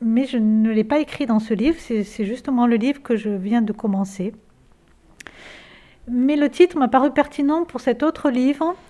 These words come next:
qui ne parle pas de ça, mais d'autre chose. Euh, parce que, euh, aujourd'hui, alors que il y a encore quelques décennies, on était préoccupé par le gel,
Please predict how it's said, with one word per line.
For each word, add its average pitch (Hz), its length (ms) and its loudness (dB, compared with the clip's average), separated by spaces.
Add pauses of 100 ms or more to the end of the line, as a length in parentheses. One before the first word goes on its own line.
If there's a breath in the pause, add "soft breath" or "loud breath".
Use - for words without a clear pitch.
qui 240 140 -2
ne 226 100 0
parle 277 240 2
pas 277 120 2
de 226 100 0
ça, 233 220 0
mais 339 120 -2
d'autre 214 300 -6
chose. 233 480 -2 (760 soft breath)
Euh, 240 300 4
parce 285 300 -2
que, 311 380 0
euh, 226 580 4 (800)
aujourd'hui, 277 500 0
alors 254 380 2
que 240 360 4 (460)
il 233 120 -4
y 240 100 0
a 247 300 4
encore 240 500 0
quelques - 240 -2
décennies, 254 600 0 (560 loud breath)
on 240 180 4
était 247 200 2
préoccupé 262 500 0
par 240 160 6
le 226 140 4
gel, 208 360 2